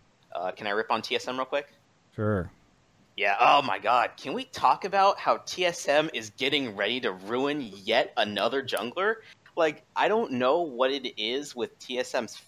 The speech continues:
Speaker 1: fetish or Bjergsen's fetish with these mechanically skilled solo queue junglers that they go in and they bring them into their system and immediately just turn them into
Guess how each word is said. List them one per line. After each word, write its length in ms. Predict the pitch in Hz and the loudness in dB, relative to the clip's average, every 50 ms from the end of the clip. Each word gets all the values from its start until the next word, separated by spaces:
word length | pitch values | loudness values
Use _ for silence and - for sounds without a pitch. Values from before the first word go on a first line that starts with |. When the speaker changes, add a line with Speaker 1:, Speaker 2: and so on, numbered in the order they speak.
| _ - | _ -8
Speaker 1:
fetish 380 | 101 92 101 117 127 - - | -6 -4 -4 -4 -4 -4 -6
or 160 | - 95 95 _ | -8 -8 -8 _
Bjergsen's 480 | 95 98 113 120 - - - 120 107 - | -8 -8 -8 -6 -8 -10 -12 -10 -12 -10
fetish 380 | - - 107 107 120 120 - - | -8 -4 -2 -2 -2 -2 -4 -8
with 100 | 104 - | -16 -14
these 200 | - 107 - - | -14 -16 -14 -14
mechanically 640 | 104 98 - - - - 120 127 131 127 - 139 120 | -14 -14 -16 -10 -6 -4 -4 -4 -4 -4 -6 -8 -8
skilled 560 | - - - - - 101 101 110 113 113 117 - - - - _ _ | -8 -10 -12 -6 -4 -2 -2 0 -2 -2 -4 -8 -16 -20 -20 _ _
solo 500 | - - - 101 101 107 110 117 123 127 | -12 -6 -2 0 0 0 2 0 0 0
queue 360 | 123 - - - 127 127 131 123 | -2 -8 -12 -12 -10 -10 -10 -4
junglers 500 | 117 123 117 131 135 135 139 139 139 131 | -2 -2 -2 -2 -2 -4 -4 -6 -6 -6
that 160 | 113 104 - | -8 -8 -8
they 120 | 95 98 92 | -10 -14 -14
go 380 | 92 90 87 104 123 131 135 | -8 -4 -2 -2 -2 -2 -2
in 240 | 127 131 139 143 131 | -4 -6 -4 -6 -6
and 140 | 107 98 98 | -6 -6 -6
they 120 | 95 95 | -8 -8
bring 260 | 95 - - 117 127 | -10 -8 -6 -6 -4
them 140 | 135 127 127 | -4 -4 -4
into 180 | 123 123 - 131 | -6 -6 -8 -8
their 140 | - 117 117 | -8 -6 -6
system 560 | - - 165 175 - - - 107 107 123 - _ - - - - | -6 -6 -6 -8 -8 -6 -6 -4 -4 -6 -8 _ -18 -20 -12 -6
and 140 | 139 139 131 | -2 0 0
immediately 500 | 127 139 160 180 214 214 - 151 156 151 | 0 0 0 -2 -4 -4 -6 -6 -8 -6
just 260 | 143 156 147 - - | -6 -6 -6 -6 -6
turn 280 | - - 190 202 214 170 | -2 -2 0 0 0 0
them 160 | 147 139 139 | 0 0 0
into 180 | 143 147 147 | -2 -2 -6